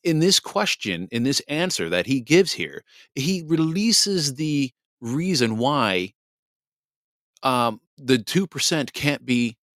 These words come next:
you know, o-, o-, with a, a person who is drifting, he releases basically the answer of how, um, the interviewer can't be controlled by Satan. And again, it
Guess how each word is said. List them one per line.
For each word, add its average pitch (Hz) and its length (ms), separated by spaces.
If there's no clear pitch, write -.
you 131 160
know, 117 120
o-, 117 200
o-, 123 160
with 127 160
a, 113 100
a 143 80
person 175 360
who 139 180
is 95 140
drifting, 120 440
he 180 140
releases 165 520
basically 135 400
the 110 140
answer 123 300
of 95 120
how, 113 260
um, 104 300
the 135 120
interviewer 101 640
can't 135 300
be 127 120
controlled 101 540
by 104 220
Satan. 98 400
And 127 100
again, 139 260
it 120 80